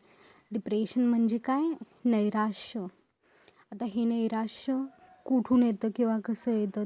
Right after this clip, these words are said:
ते आपण बघूयात. आजचा, आजचं जे युग आहे ते इंटरनेट युग आहे, धावपळीचं युग आहे. प्लस आपण दुसऱ्यांकडे बघतो की कोण कुठे चाललंय, कोण किती पुढे चाललेला आहे. आणि ह्या सगळ्यातून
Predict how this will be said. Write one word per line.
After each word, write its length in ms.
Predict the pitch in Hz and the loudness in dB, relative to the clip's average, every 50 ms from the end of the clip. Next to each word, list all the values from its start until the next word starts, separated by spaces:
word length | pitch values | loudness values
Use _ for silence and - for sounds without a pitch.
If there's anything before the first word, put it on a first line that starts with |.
| 196 | -2
ते 60 | - 214 | -2 -2
आपण 320 | 202 202 - 220 220 214 | -2 -2 0 0 0 0
बघूयात. 360 | 202 196 190 185 175 180 196 185 - _ - - - - - - - _ - - _ _ _ _ - | 0 -2 -4 -6 -6 -6 -8 -10 -12 _ -20 -20 -20 -20 -20 -20 -20 _ -20 -20 _ _ _ _ -12
आजचा, 520 | 240 214 - - - 240 247 262 269 226 - - _ | -12 -12 -12 -8 -6 -4 -4 -2 -4 -6 -8 -10 _
आजचं 260 | - 247 190 - - 254 | -8 -8 -6 -2 0 0
जे 160 | 220 214 254 | 2 2 2
युग 420 | 247 240 226 240 233 233 214 208 | 2 4 4 4 4 2 2 2
आहे 280 | 214 208 185 - 220 214 | 0 0 0 -2 -2 -2
ते 140 | 196 - 226 | 0 2 4
इंटरनेट 640 | 214 214 214 214 226 220 214 220 226 226 214 214 | 4 4 4 4 4 4 4 4 4 2 2 2
युग 280 | 226 226 220 208 190 214 | 2 4 2 2 2 0
आहे, 300 | 208 185 185 220 214 196 - _ - | 0 0 -2 -2 -4 -4 -6 _ -6
धावपळीचं 720 | 214 202 180 196 202 185 - 214 208 208 208 196 - 233 | -6 -4 -4 -4 -4 -2 0 0 2 2 0 0 0 0
युग 320 | 220 208 208 214 208 196 208 | 0 2 2 0 0 -2 -2
आहे. 340 | 208 185 180 190 208 202 208 - - - - - - - - - _ _ | -4 -4 -4 -6 -6 -6 -6 -10 -16 -20 -20 -20 -20 -20 -20 -20 _ _
प्लस 320 | - 233 220 226 - - - _ | 0 2 2 2 0 -6 -12 _
आपण 600 | - 269 220 - 233 226 226 233 226 226 233 - - - _ _ _ _ - | -6 -6 -2 0 2 2 4 4 4 2 0 -2 -4 -8 _ _ _ _ -12
दुसऱ्यांकडे 760 | 208 233 - - - 254 247 247 247 254 247 - 226 220 214 | -10 -10 -10 -8 -6 -4 -2 0 0 0 0 0 0 0 0
बघतो 460 | 190 202 190 - - _ - 196 180 - _ _ _ _ - | -2 -2 -4 -6 -10 _ -10 -10 -10 -12 _ _ _ _ -10
की 80 | 233 | -10
कोण 320 | 196 - 233 226 220 220 220 | -4 -2 0 2 2 2 0
कुठे 240 | 208 220 190 202 202 | 0 0 -2 -2 -2
चाललंय, 460 | 196 - 208 190 196 196 190 190 190 190 - - - - - - _ _ | 0 -2 -2 -2 -2 -2 -4 -4 -6 -6 -10 -16 -20 -20 -20 -20 _ _
कोण 220 | - 226 220 226 | 2 4 4 4
किती 280 | 214 - 247 196 - 240 | 4 4 2 2 2 2
पुढे 320 | 202 - 240 226 208 214 | 2 4 4 4 4 4
चाललेला 560 | 196 - - 220 202 196 196 196 196 196 208 202 | 2 2 2 2 2 2 0 -2 -2 -2 -2 -2
आहे. 580 | 196 127 190 180 180 - 226 208 190 170 - _ _ _ _ _ _ _ _ _ _ _ _ _ _ _ _ _ | -4 -6 -6 -8 -6 -4 -2 -2 -2 -4 -8 _ _ _ _ _ _ _ _ _ _ _ _ _ _ _ _ _
आणि 240 | - 220 220 214 208 | -4 -2 -2 -2 -2
ह्या 160 | 202 220 226 | -2 -4 -6
सगळ्यातून 520 | 220 - 240 208 220 220 214 196 - 226 | -6 -4 -2 -2 0 0 0 -2 -2 -2